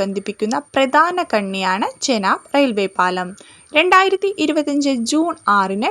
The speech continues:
പ്രധാനമന്ത്രി നരേന്ദ്രമോദി ചെനാബ് പാലം രാജ്യത്തിന് സമർപ്പിച്ചു. അപ്പോൾ രണ്ടായിരത്തി ഇരുപത്തഞ്ച് ജൂൺ ആറിന് പ്രധാനമന്ത്രി നരേന്ദ്രമോദിയാണ് ചെനാബ് പാലം രാജ്യത്തിന്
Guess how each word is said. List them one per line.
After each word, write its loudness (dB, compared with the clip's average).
പ്രധാനമന്ത്രി 2
നരേന്ദ്രമോദി 0
ചെനാബ് 0
പാലം -2
രാജ്യത്തിന് 0
സമർപ്പിച്ചു. -4
അപ്പോൾ -2
രണ്ടായിരത്തി 0
ഇരുപത്തഞ്ച് -2
ജൂൺ 0
ആറിന് -2
പ്രധാനമന്ത്രി 2
നരേന്ദ്രമോദിയാണ് 0
ചെനാബ് 2
പാലം 0
രാജ്യത്തിന് -2